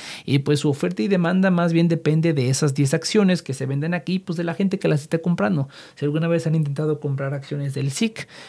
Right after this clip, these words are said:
yo alguna vez lo intenté, por ejemplo, con la de SoftBank, con la de, eh,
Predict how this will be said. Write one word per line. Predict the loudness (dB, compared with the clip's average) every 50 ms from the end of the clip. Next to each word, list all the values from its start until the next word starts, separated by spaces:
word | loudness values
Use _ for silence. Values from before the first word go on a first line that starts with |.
| -20 _ _
yo | 2 2 4
alguna | 4 4 2 2 2
vez | 2 2 2 2
lo | 2
intenté, | 0 0 0 -2 0 0 0 0
por | 0 0 0
ejemplo, | 0 0 0 2 0 0
con | 0 0 0
la | 0 0
de | 0
SoftBank, | 0 2 2 4 4 4 4 4 4 6 4 4 2 -2 -10 -20 -20 -20 _
con | 0 4 6 6
la | 6 6 4
de, | 4 2 2 2 2 2 2 2 2 0 -2 -2 -4
eh, | -4 -2 0 0 0 0 0 0 -2 -4